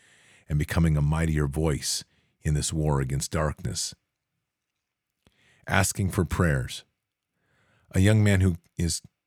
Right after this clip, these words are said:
cared for by my grandmother, excuse me, a young man who is cared for by his grandmother.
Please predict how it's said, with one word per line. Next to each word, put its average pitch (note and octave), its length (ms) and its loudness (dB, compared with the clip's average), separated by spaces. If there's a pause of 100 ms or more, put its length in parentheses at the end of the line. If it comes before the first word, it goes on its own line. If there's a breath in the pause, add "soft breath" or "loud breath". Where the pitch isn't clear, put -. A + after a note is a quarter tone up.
(100)
cared F#2+ 320 2
for D#2+ 220 0
by D#2+ 160 0
my D#2+ 160 2
grandmother, D#2 680 0 (1400)
excuse - 360 -4
me, C#2 80 -4
a E2 100 -4
young G2+ 260 4
man F#2 180 4
who F2+ 100 2
is D#2+ 140 0
cared F#2+ 300 2
for D#2+ 180 -2
by D#2 220 -2
his G2 340 0
grandmother. C#2+ 720 -2